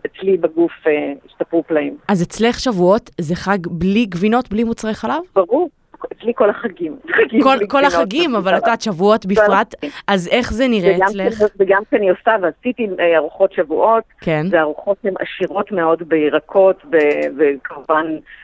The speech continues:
Speaker 1: מאכלים שקשורים ל-, ל-, עם, עם דגנים, אה, שונים. יש עושר בלתי נתפס של, של מנות שאפשר לעשות. אפשר היום, יש כל כך הרבה בלוגים וכל כך הרבה אתרים שאפשר באמת להתרשם. והיום גם האמת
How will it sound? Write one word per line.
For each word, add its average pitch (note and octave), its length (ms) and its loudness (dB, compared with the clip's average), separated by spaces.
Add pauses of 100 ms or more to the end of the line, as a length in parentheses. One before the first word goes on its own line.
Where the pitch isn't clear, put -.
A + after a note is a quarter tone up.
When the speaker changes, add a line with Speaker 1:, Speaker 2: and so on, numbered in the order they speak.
(100)
Speaker 1:
מאכלים F#3 560 -2
שקשורים F#3+ 720 -4
ל-, E3+ 260 2
ל-, E3 80 2 (220)
עם, E3+ 460 -4
עם E3+ 220 -4
דגנים, E3 480 0 (180)
אה, F#3+ 180 4 (320)
שונים. F#3+ 500 -2 (760)
יש F4+ 220 0
עושר G#4 280 -2 (140)
בלתי C#4+ 480 0
נתפס B3+ 440 0 (140)
של, F3 340 0
של F#3 180 -2
מנות F3+ 300 0
שאפשר F3 320 0
לעשות. D#3 420 -2
אפשר G3+ 300 0
היום, G3+ 220 2
יש G3+ 120 0
כל G#3+ 140 2
כך A#3 160 -2
הרבה A3 160 0
בלוגים A3 520 0
וכל F#3 200 -4
כך G#3 180 -2
הרבה G#3 180 0 (480)
אתרים G#3 520 0
שאפשר G#3 320 0
באמת G3 280 -4
להתרשם. G3+ 460 -2
והיום G3 380 2
גם C4+ 180 2
האמת A#3+ 280 -2